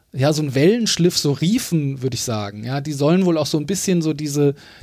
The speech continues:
diese Wellen und dieses Raue irgendwie symbolisieren, ähm, sehen,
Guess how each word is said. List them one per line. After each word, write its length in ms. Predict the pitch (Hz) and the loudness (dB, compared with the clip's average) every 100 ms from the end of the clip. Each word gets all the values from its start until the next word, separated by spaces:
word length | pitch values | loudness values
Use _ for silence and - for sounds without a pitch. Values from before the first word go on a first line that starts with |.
| - | -2
diese 220 | 135 127 | 0 4
Wellen 460 | 139 180 190 185 143 | 4 6 4 2 -2
und 160 | 135 | -4
dieses 360 | 147 139 131 127 | -2 -2 -2 0
Raue 560 | 135 175 185 180 165 - | 4 6 6 6 4 0
irgendwie 280 | 147 151 | -2 0
symbolisieren, 840 | 143 147 156 143 131 131 175 185 165 - - - | 0 2 2 2 0 2 2 2 -2 -10 -20 -2
ähm, 360 | 143 143 139 135 | 2 2 0 -4
sehen, 320 | 120 131 156 | 2 2 4